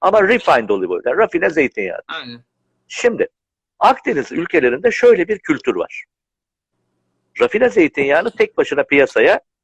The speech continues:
Speaker 1: B two C'ye, customer'a sunmuyor. Bunun içine natürel zeytinyağı koyuyor belirli bir oranda.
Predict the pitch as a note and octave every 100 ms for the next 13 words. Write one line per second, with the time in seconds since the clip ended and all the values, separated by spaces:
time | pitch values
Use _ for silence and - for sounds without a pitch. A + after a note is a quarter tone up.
0 | _ _ _ _ _ C#3 D3 A#2+ - A2+
1 | G2 C#3 F#3+ _ _ _ B2+ - - -
2 | G3+ F#3+ C3+ F2 - _ _ _ _ _
3 | _ _ _ G#2 G3+ C4+ - A2 - _
4 | _ _ _ B2 E3 A3 A#3 E3+ B2 G2+
5 | G2 F#2 F2 E2 F2+ E2+ E2+ E2 G2+ F#2
6 | F2 F2 D2+ D2+ D2+ _